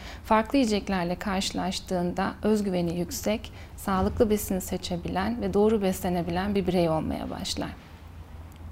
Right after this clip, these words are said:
Çevresel etmenleri aslında ailenin dışında okul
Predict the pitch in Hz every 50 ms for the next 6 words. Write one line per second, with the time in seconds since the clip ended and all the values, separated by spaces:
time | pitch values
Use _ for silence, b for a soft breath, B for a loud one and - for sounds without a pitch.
0 | - - - - B B B B B B B B B - - 277 277 294 285 285
1 | 349 339 339 294 294 - 262 247 233 233 233 240 240 240 233 240 262 285 - 262
2 | 254 254 - 247 240 226 - - 202 202 208 214 220 226 247 262 262 240 220 226
3 | - - - 208 202 196 185 196 202 214 - - - - 208 - - - - 226
4 | 220 220 214